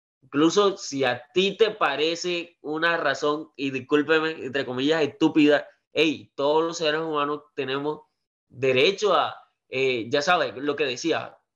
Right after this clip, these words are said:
poner nuestra carga simbólica dé satisfacción en los lugares que queramos, y eso es muy individual y eso es muy subjetivo. O sea, la, la, la, la, la cosa que afectan individualmente a, a, a cada ser humano, eso es muy subjetivo.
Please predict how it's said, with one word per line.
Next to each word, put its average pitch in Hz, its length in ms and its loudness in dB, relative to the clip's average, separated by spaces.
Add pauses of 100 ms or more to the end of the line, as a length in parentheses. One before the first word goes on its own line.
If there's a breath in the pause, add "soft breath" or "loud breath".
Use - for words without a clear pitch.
poner 143 400 -2
nuestra 170 380 -2
carga 143 320 -2
simbólica 147 680 -6 (320)
dé 147 220 4
satisfacción 143 720 -4
en 143 120 -2
los 143 100 2
lugares 131 400 0
que 160 120 -2
queramos, 135 460 -2
y 135 60 -6
eso 131 180 -6
es 170 60 -8
muy 185 320 -2
individual 143 480 2
y 165 80 -2
eso 175 140 -10
es 170 60 -12
muy 170 140 -6
subjetivo. 160 720 -4 (420 soft breath)
O 135 80 -6
sea, 151 320 0 (360)
la, 139 260 -4
la, 143 280 -2
la, 147 260 -4
la, 131 420 -4
la 143 240 -4
cosa 156 340 2
que 208 100 0
afectan 170 520 -2
individualmente 151 920 0
a, 147 60 0
a, - 520 -2
a - 80 -2
cada 131 220 0
ser 165 180 -6
humano, 160 240 -4
eso 160 200 -6
es 156 60 -12
muy 165 540 0
subjetivo. 135 760 -2